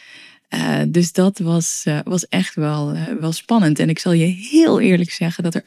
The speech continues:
ook een moment is geweest aan het begin van het jaar dat ik echt dacht, "Ik ga het retreat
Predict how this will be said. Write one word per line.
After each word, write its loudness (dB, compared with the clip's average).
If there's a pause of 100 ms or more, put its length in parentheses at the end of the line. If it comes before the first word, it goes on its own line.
(140)
ook 4
een 6
moment 4
is -2
geweest 0
aan 2
het 2
begin 0
van -4
het -2
jaar 0
dat -2
ik -8
echt -6
dacht, -6 (420)
"Ik -12
ga -2
het 0
retreat -4